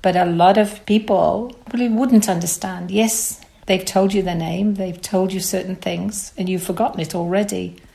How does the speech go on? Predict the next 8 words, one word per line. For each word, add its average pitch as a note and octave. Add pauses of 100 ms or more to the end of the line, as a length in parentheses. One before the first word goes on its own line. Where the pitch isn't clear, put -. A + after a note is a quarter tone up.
That's G3+
because F3+
of F3 (520)
the F3+
effects -
the F#3+
chemo's F#3
had F#3